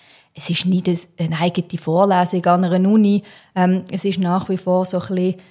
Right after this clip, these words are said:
ein Seitenthema, das man einfach gerne macht, wenn man es macht. Aber ich kenne jetzt keinen Anwalt in der Schweiz, der von diesem Thema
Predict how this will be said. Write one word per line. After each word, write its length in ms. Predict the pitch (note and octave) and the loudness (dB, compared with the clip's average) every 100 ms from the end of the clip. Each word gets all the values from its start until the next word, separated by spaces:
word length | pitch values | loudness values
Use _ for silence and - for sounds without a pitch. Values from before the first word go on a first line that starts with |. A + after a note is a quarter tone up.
| _ _ | _ _
ein 80 | G#3 | -2
Seitenthema, 1000 | - B3 - A3+ - A3 G3+ G3 F#3 F3+ | 0 -2 -2 -6 -2 2 4 4 2 4
das 120 | F#3 | 4
man 160 | F3+ | 4
einfach 300 | F3 F3+ B2+ | 2 0 -4
gerne 300 | - D#3+ E3+ | -2 0 2
macht, 340 | D#3+ C#3 - - | 0 -2 -4 -4
wenn 140 | F3 | 0
man 60 | E3+ | 0
es 100 | E3+ | 0
macht. 420 | E3 E3+ - - | 0 -2 -4 -6
Aber 140 | E3+ | -6
ich 80 | F3+ | -6
kenne 300 | - G#3 F#3+ | -6 -2 0
jetzt 140 | F3+ - | 0 -2
keinen 220 | F3+ E3+ | 0 2
Anwalt 420 | E3 F3 F3 F3 | 2 2 2 0
in 80 | E3+ | -4
der 100 | F3 | -4
Schweiz, 440 | F3 F3+ - - - - _ | -2 -4 -4 -10 -10 -20 _
der 80 | E3+ | -8
von 120 | F3+ | -4
diesem 280 | - D#3+ E3+ | 0 0 0
Thema 480 | - F#3 F3+ F3 | 0 2 4 2